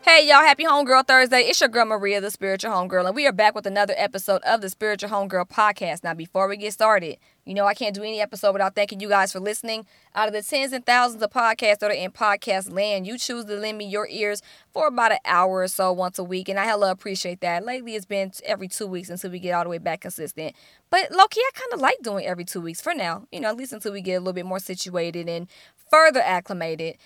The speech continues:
I also want to let episode eighty-two, which was titled Everybody Can Go, I want to let that ride out for a little bit. I really like that episode, and I'm very proud of it.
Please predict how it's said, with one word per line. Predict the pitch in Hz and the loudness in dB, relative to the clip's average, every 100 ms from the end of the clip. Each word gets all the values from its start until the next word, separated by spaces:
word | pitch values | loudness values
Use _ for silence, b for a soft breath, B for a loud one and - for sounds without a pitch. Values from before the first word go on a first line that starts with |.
| b b | b b
I | 226 | 0
also | 285 269 | 0 0
want | 233 220 226 | 0 -2 -2
to | |
let | 196 196 196 - | -2 0 0 -2
episode | 190 190 196 185 | -6 -6 -4 -2
eighty-two, | - 190 185 - 226 202 | -2 -6 -8 -10 -10 -8
which | 185 185 | -8 -8
was | 180 | -12
titled | - 190 180 175 | -4 -4 -2 -4
Everybody | 180 190 190 180 180 | -4 -4 -2 -2 -2
Can | - 185 175 | -6 -6 -2
Go, | 190 180 | 0 0
I | |
want | 175 196 190 | 0 -4 -4
to | 196 | -6
let | 180 185 | -6 -6
that | 175 | -4
ride | 180 180 | -2 0
out | 180 185 | -2 -2
for | 185 | -4
a | |
little | 185 185 | -2 -4
bit. | 185 196 | -4 -2
I | 190 | -2
really | 202 220 220 | -2 -4 -2
like | 196 196 | -4 -2
that | 196 | -4
episode, | 190 208 208 | -4 -4 -2
and | 190 | -2
I'm | 165 | -2
very | 170 175 | -6 -8
proud | - 180 | -4 -4
of | 185 | -2
it. | 196 | -6